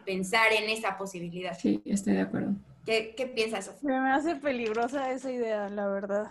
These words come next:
Speaker 3: Em, sí, es que he estado como <laughs> muy en contacto con la idea de la colonización y la descolonización,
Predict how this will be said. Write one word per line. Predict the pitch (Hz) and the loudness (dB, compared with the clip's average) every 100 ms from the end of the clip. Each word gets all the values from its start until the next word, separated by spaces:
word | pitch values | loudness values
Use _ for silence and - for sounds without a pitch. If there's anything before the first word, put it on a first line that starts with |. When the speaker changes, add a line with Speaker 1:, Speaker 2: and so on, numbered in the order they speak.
| - | 0
Speaker 3:
Em, | 220 220 220 220 214 214 214 214 208 208 208 208 214 | 2 4 2 2 4 4 4 6 6 6 6 4 2
sí, | 202 269 | -2 -2
es | 254 247 | -2 -2
que | 277 | -2
he | |
estado | 285 294 311 311 285 | 8 12 12 12 10
como | 226 202 196 190 185 180 214 | 8 2 4 4 4 4 6
<laughs> | 285 277 - - - - - - - 320 - | 6 6 10 12 12 8 -10 -10 -10 -8 2
muy | 226 240 | 10 12
en | 233 214 | 10 8
contacto | 208 202 196 196 214 208 | 6 8 8 8 4 2
con | 202 196 | 4 8
la | 190 | 10
idea | 190 | 12
de | 196 196 | 12 12
la | 190 | 8
colonización | 190 180 180 180 190 202 190 - 190 202 | 8 6 8 8 6 4 2 4 4 6
y | 196 | 6
la | 180 | 6
descolonización, | 180 185 190 180 180 185 202 190 190 196 226 302 | 4 2 0 0 0 0 0 0 0 0 0 -2